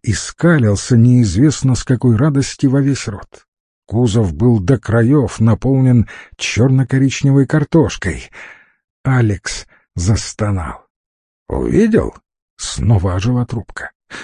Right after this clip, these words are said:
Голос шефа звучал строго и требовательно. "Надевай штаны и пристраивай товар. Послезавтра передашь пятнадцать лимонов". "Какие пятнадцать лимонов?" —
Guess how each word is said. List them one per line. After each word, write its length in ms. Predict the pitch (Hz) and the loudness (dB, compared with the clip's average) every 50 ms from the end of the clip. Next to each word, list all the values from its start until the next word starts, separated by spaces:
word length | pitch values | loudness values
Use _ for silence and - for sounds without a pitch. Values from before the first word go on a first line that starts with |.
| - _ | -14 _
Голос 480 | - 55 65 76 98 110 110 104 92 - | -10 -6 -2 0 0 2 2 0 -2 -4
шефа 540 | - - - - - 113 127 117 - 110 | -6 -8 -10 -6 -2 -2 -2 -2 -2 -4
звучал 480 | 110 80 85 95 107 - - 110 110 104 | -4 -4 -4 -4 -4 -2 0 0 0 0
строго 440 | - - - - 113 120 107 101 110 | -2 -4 -4 -4 -4 -2 -2 0 0
и 140 | 110 110 104 | 0 0 0
требовательно. 720 | - 131 127 - - - - - - - - - - - _ _ _ _ _ _ _ - | 0 0 -2 -2 -4 -8 -16 -16 -16 -18 -16 -16 -18 -20 _ _ _ _ _ _ _ -10
"Надевай 460 | 65 73 98 117 127 143 156 156 156 139 | -6 -2 0 2 4 4 6 4 4 2
штаны 540 | - - - - 139 143 156 170 160 151 | 0 -2 -2 0 2 4 4 4 4 4
и 40 | 139 | 4
пристраивай 800 | 117 - 143 131 - - - 165 170 156 139 131 113 113 113 98 | 2 2 2 0 0 0 0 2 4 4 4 4 4 2 2 0
товар. 520 | - - 127 120 107 92 - - - - _ _ _ - - - - - _ | 0 0 0 0 0 -2 -6 -12 -16 -20 _ _ _ -20 -18 -18 -18 -18 _
Послезавтра 960 | - 101 101 92 - 101 104 107 98 80 117 160 175 156 120 - - 117 110 98 | 0 0 0 2 0 2 2 2 2 2 2 4 4 2 2 0 0 0 0 2
передашь 640 | - 120 120 127 131 131 175 175 - - - - - - _ _ _ _ | 2 2 4 4 4 4 2 2 2 -2 -6 -12 -18 -20 _ _ _ _
пятнадцать 720 | - 139 117 - - 117 135 156 147 - - - 143 107 135 | 0 0 0 2 0 0 2 2 0 0 0 0 0 2 2
лимонов". 600 | 143 156 175 196 190 117 87 - - - - - _ _ _ _ _ _ _ _ _ _ _ _ - | 4 4 4 4 2 0 -2 -6 -12 -16 -18 -20 _ _ _ _ _ _ _ _ _ _ _ _ -4
"Какие 720 | - - 135 - _ _ - - 170 147 160 170 165 147 - _ _ - | -2 -2 -2 -4 _ _ -4 -2 0 2 2 2 2 2 -2 _ _ -2
пятнадцать 680 | 190 165 - - 190 196 190 180 175 - 208 175 - - | -2 -2 2 2 2 2 2 0 0 -2 -2 -2 0 0
лимонов?" — 840 | 226 208 208 202 202 214 196 160 131 95 98 - - - - | 0 2 2 4 4 4 2 2 0 -2 -6 -10 -12 -14 -14